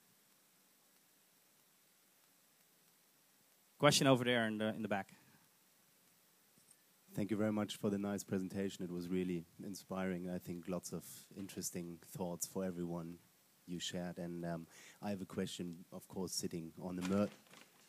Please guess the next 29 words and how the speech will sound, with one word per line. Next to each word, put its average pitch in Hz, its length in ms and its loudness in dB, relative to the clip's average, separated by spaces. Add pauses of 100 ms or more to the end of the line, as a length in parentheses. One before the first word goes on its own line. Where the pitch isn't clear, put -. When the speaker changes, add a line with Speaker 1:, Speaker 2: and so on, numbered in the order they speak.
(520)
Speaker 2:
on 107 160 0
the 98 40 2
Merlin 95 400 2
board, 85 280 2 (180)
um, 85 380 -6
speaking 90 460 -2
you 92 200 4
about 87 300 0 (100)
on 90 140 -6
the 85 60 -6
leverage 87 540 -2
side 80 300 -4
of 80 80 -8
things. 82 400 -6 (380)
Of 90 160 -4
course, 101 440 2
it 95 140 -8
is 92 120 -2
about 80 240 -4
market 90 360 -4
share 85 220 -4
and 80 100 -4
about 80 300 -4
labels, 85 400 -4
but 78 160 -8
of 73 80 -8 (460)
course, 92 300 -4
initiatives 87 720 -4
and 87 320 -4